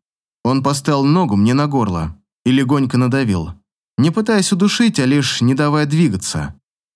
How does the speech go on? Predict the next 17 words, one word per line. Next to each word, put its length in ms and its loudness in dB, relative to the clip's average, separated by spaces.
Я 200 -2
даже 260 0
не 100 4
засёк, 380 -2
как 240 -4
четырёхгранное 1080 0
остриё 500 0
вонзилось 560 0
в 20 -20
колено, 540 -2
но 140 0
прекрасно 580 -2
почувствовал, 540 0
как 180 -4
копьё 560 -2
выстрелило 880 0
огнём. 640 0